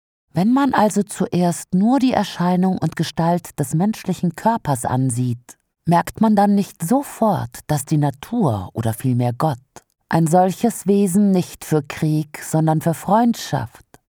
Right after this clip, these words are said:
nicht zum Verderben, sondern zum Heil,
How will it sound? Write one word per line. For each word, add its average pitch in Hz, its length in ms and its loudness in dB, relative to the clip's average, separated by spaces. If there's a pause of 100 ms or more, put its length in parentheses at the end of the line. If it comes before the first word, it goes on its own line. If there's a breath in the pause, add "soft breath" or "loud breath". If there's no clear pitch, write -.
nicht - 500 -2
zum 214 160 2
Verderben, 202 920 2 (280 soft breath)
sondern 151 500 0
zum 135 340 -2
Heil, 170 420 0